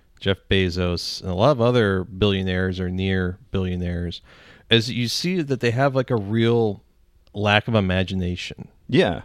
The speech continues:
Speaker 1: So Elon Musk has overpaid by probably two or threefold
Speaker 2: Oh.
Speaker 1: for this, this platform. Now he, it's never made money.
Speaker 2: Mm-mm.
Speaker 1: I think I discussed this in the last episode. It's never
Speaker 2: Yeah.
Speaker 1: really been, uh, like Netflix, like, it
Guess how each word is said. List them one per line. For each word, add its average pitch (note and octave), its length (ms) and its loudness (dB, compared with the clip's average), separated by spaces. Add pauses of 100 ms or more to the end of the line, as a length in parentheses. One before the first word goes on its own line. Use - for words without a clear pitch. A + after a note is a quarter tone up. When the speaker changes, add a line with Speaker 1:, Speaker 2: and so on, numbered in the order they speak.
Speaker 1:
So G2+ 680 2
Elon C3 320 2
Musk B2+ 320 -2
has G#2 480 2
overpaid B2 720 2
by G#2+ 120 0
probably C3+ 380 0
two - 280 -2
or D#3+ 80 4
threefold G#2 800 0
Speaker 2:
Oh. C#3 200 6 (200)
Speaker 1:
for B2 180 6
this, A2+ 380 2
this A2+ 240 0
platform. F#2+ 880 2 (720)
Now D3 380 4
he, B2 480 2 (120)
it's A#2+ 180 0
never F#3+ 220 6
made C#3 300 2
money. A#2 340 0 (120)
Speaker 2:
Mm-mm. A2+ 320 2
Speaker 1:
I - 40 6
think C#3 140 8
I F3 80 6
discussed A#2+ 400 2
this A#2+ 160 0
in A2 80 0
the G#2 60 0
last B2+ 260 2
episode. G#2+ 240 2
It's G2+ 120 0
never E3 260 4
Speaker 2:
Yeah. F3+ 100 6
Speaker 1:
really D#3+ 200 2
been, A#2+ 520 2 (420)
uh, G#2 280 4
like A#2 200 2
Netflix, C3+ 680 2
like, A2+ 240 0
it A#2 160 2